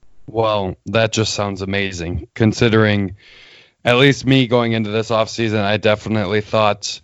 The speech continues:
that if there was one place that they were gonna add that kind of high-level free agent, that's where I wanted it to be personally. And then when Yasmani went and Moose went, then I was like, "Okay, we need some sort of offense as well." But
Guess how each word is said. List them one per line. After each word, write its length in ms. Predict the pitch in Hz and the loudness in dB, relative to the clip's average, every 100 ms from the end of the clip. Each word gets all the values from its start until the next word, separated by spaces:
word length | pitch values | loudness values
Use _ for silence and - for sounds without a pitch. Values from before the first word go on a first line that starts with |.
| _ _ _ _ _ _ - | _ _ _ _ _ _ -14
that 440 | 98 107 98 95 - | -4 -2 0 -2 -6
if 140 | 107 | -4
there 140 | 117 | -2
was 160 | 110 104 | 0 -2
one 420 | 98 110 107 104 - - | -2 0 -2 -6 -10 -2
place 320 | - 113 110 | 0 0 -2
that 120 | 110 | -4
they 120 | 107 107 | -2 0
were 120 | 107 | 0
gonna 180 | 104 98 | -2 -4
add 540 | - 101 95 92 85 - _ | -2 0 0 -4 -8 -14 _
that 320 | 95 101 101 _ _ | -4 -2 -2 _ _
kind 240 | 110 104 | -6 -4
of 80 | 101 | -4
high-level 420 | 92 101 101 98 | -4 -4 -4 -4
free 220 | 95 95 98 | -6 -4 -4
agent, 300 | 92 98 90 | -4 -4 -2
that's 260 | 98 - | -4 -4
where 160 | 101 90 | -4 -2
I 260 | 87 110 | -2 -2
wanted 380 | 123 127 127 123 | 0 0 0 -2
it 140 | 120 117 | -6 -8
to 100 | 110 | -10
be 220 | 120 113 | -8 -4
personally. 720 | 117 117 - 120 110 113 107 - - | -2 -2 -2 -4 -2 -2 -2 -8 -8
And 160 | 98 | -4
then 220 | 98 98 95 | -2 -2 -2
when 420 | 95 87 90 82 | -4 -6 -8 -8
Yasmani 500 | 90 90 92 92 92 | -6 -4 -2 -2 -2
went 300 | 90 90 - _ _ | -4 -6 -8 _ _
and 500 | - 85 82 85 80 101 | -14 -12 -10 -12 -12 2
Moose 340 | 120 135 - | 6 6 4
went, 320 | 117 113 110 | -2 -2 -4
then 240 | 92 98 92 | -6 -4 -2
I 100 | 90 | -4
was 220 | 90 87 | -4 -4
like, 180 | 85 90 | -6 -6
"Okay, 220 | 90 90 | -4 -4
we 160 | 87 | -4
need 220 | 90 87 - | -2 -4 -2
some 180 | 90 | -4
sort 220 | 92 95 95 | -2 0 2
of 100 | 87 | 2
offense 460 | 98 - 95 90 | 0 -2 -6 -6
as 160 | 90 82 | -10 -4
well." 260 | 92 98 | 0 0
But 380 | 95 90 80 - | 0 -2 -4 -8